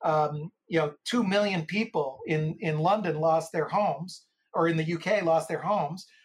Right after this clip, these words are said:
Uh, forty thousand died, and, uh, I think forty to a hundred thousand were injured. Uh, you know, you had these nine eleven scale bombings again and again and again.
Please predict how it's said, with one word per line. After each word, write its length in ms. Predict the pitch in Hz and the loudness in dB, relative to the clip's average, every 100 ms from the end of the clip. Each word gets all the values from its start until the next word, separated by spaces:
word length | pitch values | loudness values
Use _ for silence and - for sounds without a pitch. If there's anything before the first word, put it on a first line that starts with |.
| _ | _
Uh, 200 | 160 151 | 2 2
forty 280 | 151 196 180 | 0 -2 0
thousand 600 | 202 190 185 170 180 170 | 2 2 2 -2 -6 0
died, 480 | 175 175 175 180 175 | 2 4 4 2 0
and, 220 | 160 156 | 0 2
uh, 180 | 156 165 170 | 2 0 0
I 80 | |
think 240 | 151 175 - | -2 -4 -4
forty 300 | 180 185 175 | -2 0 2
to 100 | 170 | 2
a 60 | |
hundred 300 | 143 180 175 | 2 0 0
thousand 460 | 180 170 170 175 175 | 2 2 2 -2 -2
were 180 | 165 165 | 0 0
injured. 420 | 208 151 143 - _ - - _ - | 0 -2 -6 -8 _ -20 -20 _ 0
Uh, 280 | 156 151 151 - _ | 2 2 0 -6 _
you 100 | 196 | -2
know, 80 | 156 | 2
you 60 | 165 | 2
had 100 | 156 | 2
these 180 | 156 | 0
nine 220 | 165 170 170 | 2 2 2
eleven 360 | 165 165 165 | 2 2 0
scale 340 | - 180 160 156 | -4 -2 0 2
bombings 480 | 165 180 170 151 | 2 2 0 -4
again 260 | 151 165 160 | -4 0 2
and 120 | 160 | 2
again 260 | 151 160 151 | 0 0 0
and 80 | 147 | -4
again. 380 | 147 180 170 | -2 -2 -2